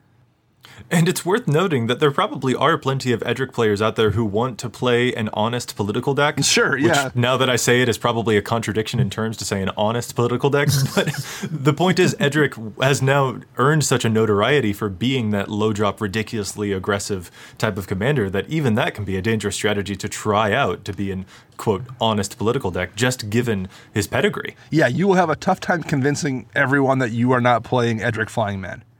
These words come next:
Speaker 1: Right. Yeah, he's pretty ridiculous, and it's so funny to look at both Edgar and Edric completely on the opposite side of the color pie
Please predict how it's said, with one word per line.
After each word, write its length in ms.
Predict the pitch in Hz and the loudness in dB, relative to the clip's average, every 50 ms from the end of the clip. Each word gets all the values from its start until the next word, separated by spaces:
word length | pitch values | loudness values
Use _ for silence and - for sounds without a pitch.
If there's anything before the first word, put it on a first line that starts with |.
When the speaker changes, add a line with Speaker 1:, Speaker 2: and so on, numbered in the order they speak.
| _ _ _ _ _ _ - - - - _ _ _ _ _ - - - - 196 - - - 180 - - 151 - - | _ _ _ _ _ _ -20 -20 -20 -20 _ _ _ _ _ -4 -4 0 0 0 2 2 0 0 2 2 0 0 0
Speaker 1:
Right. 340 | 151 143 - 127 92 - - - - - - - - - 123 101 | -2 -4 -2 -6 -6 -6 -8 -14 -18 -18 -18 -18 -18 -18 -6 -2
Yeah, 240 | 117 107 101 101 | 0 0 2 2
he's 360 | - 120 127 143 143 139 143 135 | 0 0 0 0 -2 -2 -6 -8
pretty 420 | - 123 - - 143 147 151 151 | -10 -12 -4 -2 0 2 2 2
ridiculous, 500 | 143 139 135 143 139 151 156 151 147 - | 2 2 0 0 0 2 0 0 0 0
and 140 | - 131 135 | 0 0 0
it's 120 | 139 - | 2 2
so 140 | - 151 139 | 2 2 2
funny 240 | 139 160 151 139 127 | 2 2 0 0 0
to 100 | 117 120 | 0 0
look 200 | 113 120 113 - | 0 0 0 -2
at 100 | 113 - | -2 0
both 180 | 113 107 - - - - _ - - - | -2 -2 -2 -6 -14 -20 _ -16 -4 -2
Edgar 320 | 113 120 113 113 113 110 | -2 -2 0 0 0 0
and 220 | 107 - 107 101 - | 2 0 -2 -2 0
Edric 380 | 120 113 - 107 104 95 - - - - - | -2 -2 0 0 -2 -2 -4 -8 -18 -10 -2
completely 540 | - 123 113 - - 185 190 156 127 139 131 | -2 -2 -2 0 0 0 0 0 0 0 2
on 100 | 123 120 | 2 2
the 100 | 117 117 | 2 2
opposite 480 | - 113 113 - 117 - - 104 - | 0 0 0 -2 -4 -6 -6 -6 -6
side 320 | - - 120 107 107 104 107 | -2 0 2 2 2 2 0
of 240 | - 113 101 92 | -2 -4 -8 -4
the 80 | 107 104 | -4 -4
color 260 | 95 - 113 104 101 | -4 -2 -2 -2 -4
pie 340 | - - 123 107 95 95 | -2 -2 -4 -2 -2 -4